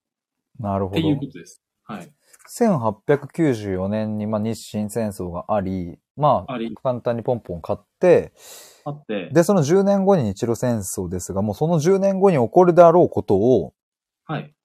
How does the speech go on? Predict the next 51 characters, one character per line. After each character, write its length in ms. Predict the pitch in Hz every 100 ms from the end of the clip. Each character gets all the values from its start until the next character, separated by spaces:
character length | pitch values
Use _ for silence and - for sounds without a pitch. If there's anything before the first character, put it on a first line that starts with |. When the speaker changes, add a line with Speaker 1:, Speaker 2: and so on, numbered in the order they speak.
| _
Speaker 1:
す 160 | 170
で 140 | 160 110
に、 340 | 98 92 78 _ _ _ _ _
ま 120 | 123
あ、 20 |
Speaker 2:
は 60 | 101
い。 40 |
Speaker 1:
予 60 | 104
想 260 | 104 143 135
し 120 | -
な 140 | 139
が 100 | 131
ら、 380 | 135 156 113 - _ _ _ _ _
Speaker 2:
は 120 | 151
い。 100 | -
Speaker 1:
着 220 | - 131 -
々 200 | 139 -
と 140 | 151
準 200 | 107 139
備 120 | 95
を 40 | 85
進 240 | 98 98
め 100 | 95
て 100 | 95
い 40 |
っ 60 | 87 -
た。 180 | - 82 _ _ _ _ _ _ _
Speaker 2:
そ 200 | - 285
う 40 | 247
で 60 |
す。 140 | - -
そ 120 | 349
も 120 | 349
そ 120 | -
も 120 | 110
日 140 | 95 131
本 160 | 294
は 80 | 190
ロ 160 | - 285
シ 180 | - 294
ア 20 |
の 80 | 113
南 220 | 101 160
下 100 | 165
が 80 | 160
怖 180 | 160 175
い 40 |
ん 40 |
で 80 | 180
す 100 | _
よ。 80 | -